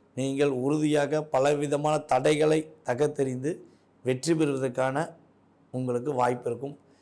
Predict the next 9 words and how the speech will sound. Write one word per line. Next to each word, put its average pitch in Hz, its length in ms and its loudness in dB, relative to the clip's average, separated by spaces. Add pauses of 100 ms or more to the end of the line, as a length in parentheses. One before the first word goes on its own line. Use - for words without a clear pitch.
(220)
ஏன்னா, 139 460 2 (300)
எப்பவுமே 160 560 0
வந்து - 0 -
பார்த்தீங்கன்னா, 151 640 2 (240)
இவங்கெல்லாம் 165 380 2
தெய்வ 165 300 4
குழந்தைகள் 143 460 2
நம்ம 131 200 -4
சொல்லுவோம். 113 380 -6